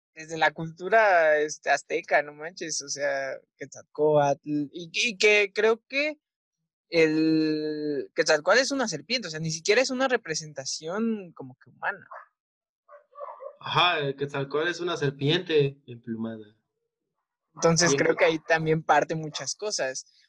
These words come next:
Speaker 1: O sea,
Speaker 2: Bien
Speaker 1: como que cada
Speaker 2: cotorro.
Speaker 1: cultura agarró esta forma de representar a sus dioses, ¿no? Y principalmente es como que la necesidad esta del humano de creer en algo, creer en, en que es
Speaker 2: Creer,
Speaker 1: que hay
Speaker 2: creer.
Speaker 1: algo más.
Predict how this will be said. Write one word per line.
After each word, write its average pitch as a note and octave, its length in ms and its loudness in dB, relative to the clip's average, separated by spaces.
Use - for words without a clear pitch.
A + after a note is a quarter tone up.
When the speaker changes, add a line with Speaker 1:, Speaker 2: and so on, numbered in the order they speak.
Speaker 1:
O G3+ 80 4
sea, A3+ 100 4
Speaker 2:
Bien A3+ 160 4
Speaker 1:
como A3 100 0
que G#3 100 -6
cada C#4 280 4
Speaker 2:
cotorro. - 40 -8
Speaker 1:
cultura G#3 360 4
agarró E3+ 640 4
esta E3 500 0
forma D#3+ 340 0
de D3 120 6
representar C#3+ 640 0
a F3+ 80 2
sus C#3+ 240 -12
dioses, C#3+ 480 -16
¿no? D3 180 -20
Y F#3 220 -4
principalmente F3+ 800 0
es F#3 220 -2
como C4+ 300 0
que F3 180 -2
la D3 220 4
necesidad E3 580 0
esta G3+ 300 -2
del F#3 120 -4
humano E3+ 280 -8
de F3 140 -2
creer D#3+ 260 4
en D#3 120 -6
algo, C#3 340 -6
creer - 380 -6
en, D3+ 320 -10
en D3+ 100 -18
que - 120 -10
es - 220 -2
Speaker 2:
Creer, B2+ 380 2
Speaker 1:
que E3 80 4
hay D#3+ 100 6
Speaker 2:
creer. D#3+ 120 4
Speaker 1:
algo D3+ 160 -2
más. - 400 -6